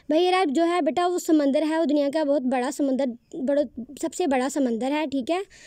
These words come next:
और जब आप ये वर्ड पढ़ोगे ना तो आपको फ़ौरन माइंड में आ जाना चाहिए कि बहरा अरब का मतलब क्या है। इसका मतलब है समंदर। ये आपका सवाल नंबर दो था। उम्मीद करती हूँ कि आपको समझ में आ गया होगा। अब हम आते हैं डायरी की तरफ। तो यूनिट नंबर वन है,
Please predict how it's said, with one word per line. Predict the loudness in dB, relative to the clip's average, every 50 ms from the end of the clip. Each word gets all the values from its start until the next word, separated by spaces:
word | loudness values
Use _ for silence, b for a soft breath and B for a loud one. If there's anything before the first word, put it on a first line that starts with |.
| B B B B -4
और | -2 0
जब | 0 0 0 0 0
आप | -2 0 0
ये | 0 0 2
वर्ड | 2 2 2 0 0
पढ़ोगे | 2 2 2 2 2 2 2
ना | 2 0 -2
तो | -2 -4 -4
आपको | -4 -4 -6 -6 -4 -6 -4
फ़ौरन | -2 0 0 2 4 4
माइंड | 4 4 4 4 4
में | 2
आ | 2 2
जाना | 0 0
चाहिए | 0 0 0 0
कि | 0 0
बहरा | 0 2 2 2 2 0
अरब | 0 0 -2 -2 -2
का | 2 2
मतलब | 2 2 2 0 -2 -2 -2 -2
क्या | -2 -2 0
है। | 0 -2 -2 -4
इसका | -4 -4 -4 -4
मतलब | -2 -2 0 0 0 0
है | -2
समंदर। | -2 -2 -2 -2 0 -2 -2 -4 -6 -10 -12 -18 _ _ _ _ _ _ _ _ _ _ _ _ _ -20 _ -8 -6
ये | -4 -2 -2
आपका | -2 -2 -2 -4 -6 -4 -6
सवाल | -6 -4 -2 0 2
नंबर | 2 2 2
दो | 2 0 0 0 0
था। | 0 0 -2 -2
उम्मीद | -4 -8 -14 -20 -18 -18 -18 -18 -6 _ 2 2 2 2 2
करती | 0 -2 0 2
हूँ | 2 2 2
कि | 0 0
आपको | -2 -2 -2 -4 -4
समझ | -4 -2 0 0 2
में | 2 2 2
आ | 0 -2 -2
गया | -2 0 0
होगा। | 0 0 0 2 0 0 -2 -2 -6 _ B B B B B B B -4
अब | -2 0
हम | 2 2 2 2
आते | 2 0 0 0
हैं | 0 0 0
डायरी | 0 0 0 0 0
की | -2 -2
तरफ। | 0 0 0 0 -2 -2 -6 _ _ _ _ 0
तो | 0
यूनिट | 2 2 2 0 2 0 0
नंबर | 2 2 2 2 0 0
वन | -2 -2 -2 -2 0 0
है, | 0 0 0 -2